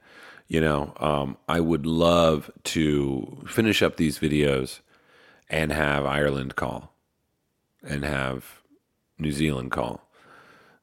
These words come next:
south Africa, all these wonderful places I've never been. I've been to New Zealand, but not for golf. That would be the goal. Because I know a lot of you out there, a lot of people watching,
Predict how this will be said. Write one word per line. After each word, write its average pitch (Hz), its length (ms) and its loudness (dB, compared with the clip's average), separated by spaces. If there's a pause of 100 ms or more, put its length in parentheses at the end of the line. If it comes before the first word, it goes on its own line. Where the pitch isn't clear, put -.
(100)
south 76 280 0
Africa, 69 600 -6 (1080)
all 90 340 4
these 80 180 -2
wonderful 80 460 0
places 76 400 -2
I've 67 140 -2
never 69 260 0
been. 65 340 -4
I've 85 120 -4
been 92 140 4
to 87 60 0
New 76 120 0
Zealand, 65 320 -4
but 65 100 -6
not 67 180 -4
for - 120 -8
golf. - 280 -8 (1600)
That 101 340 0
would 87 140 4
be 80 120 2
the 69 120 0
goal. 65 600 -4 (100)
Because 127 220 4
I 135 100 4
know 156 320 6
a - 20 10
lot 98 260 8
of 85 80 4
you 78 440 2
out 78 300 2
there, 76 260 4
a 71 60 2
lot 76 240 2
of 76 60 -4
people 78 260 0
watching, 76 640 0